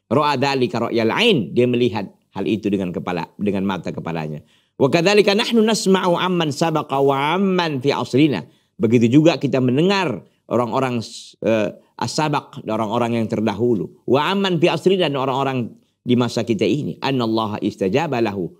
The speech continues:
bahwasanya Allah mengijabahkan doanya. Saya pribadi banyak, ya, banyak pengalaman saya, doa-doa saya dikabulkan oleh Allah Subhanahu wa Ta'ala. Ya. Eh, Masya Allah ya, begini saya berdoa ternyata dikabulkan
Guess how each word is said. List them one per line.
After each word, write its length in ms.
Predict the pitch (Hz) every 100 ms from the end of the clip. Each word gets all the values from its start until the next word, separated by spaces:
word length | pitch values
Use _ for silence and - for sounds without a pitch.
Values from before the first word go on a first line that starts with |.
| _
bahwasanya 400 | - 98 107 95
Allah 320 | - 101 90
mengijabahkan 800 | 92 107 85 101 87 104 - 85
doanya. 400 | 80 - 76 80
Saya 160 | - 247
pribadi 480 | 233 226 170 147 - - _ _ _ _ _ _ -
banyak, 560 | 147 190 226 - -
ya, 240 | - 131 190 - _
banyak 320 | - 143 151
pengalaman 480 | 127 139 139 131 123
saya, 400 | 139 131 147 160
doa-doa 400 | 127 104 110 101
saya 160 | 101 120
dikabulkan 560 | 123 107 98 117 113
oleh 240 | 78 90 85
Allah 160 | 90
Subhanahu 640 | 85 87 85 80 80 80 78
wa 0 |
Ta'ala. 480 | 73 - 76 76 - _ - -
Ya. 160 | 156 - _ _ _ _
Eh, 400 | - 104 95 85
Masya 400 | 98 107 - 80
Allah 160 | 95
ya, 160 | 90 85
begini 400 | 87 104 120 113
saya 240 | 101 113
berdoa 240 | 95 101 90 95
ternyata 400 | 107 110 101 107
dikabulkan 480 | - 90 92 92